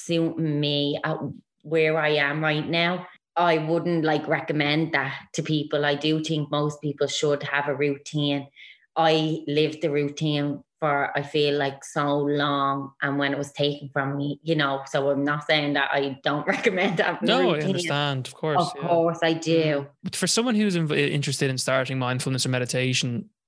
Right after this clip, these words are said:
Speaker 2: as a beginner, what would you recommend doing when it comes to meditation and mindfulness?
Speaker 1: Well, I definitely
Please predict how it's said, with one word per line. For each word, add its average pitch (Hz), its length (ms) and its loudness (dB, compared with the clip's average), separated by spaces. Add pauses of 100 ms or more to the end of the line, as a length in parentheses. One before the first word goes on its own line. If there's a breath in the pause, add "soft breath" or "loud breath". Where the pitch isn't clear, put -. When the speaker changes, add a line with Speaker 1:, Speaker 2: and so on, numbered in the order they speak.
Speaker 2:
as 165 240 2
a 165 60 -2
beginner, 143 480 -2 (240)
what 139 200 0
would 139 160 0
you 131 420 -2
recommend 131 480 -2
doing 123 480 -2
when 165 140 0
it 135 80 -2
comes 131 200 -4
to 135 60 -2
meditation 123 480 -2
and 123 40 -4
mindfulness? - 540 -4 (420)
Speaker 1:
Well, 147 380 -2
I 165 140 2
definitely 170 960 0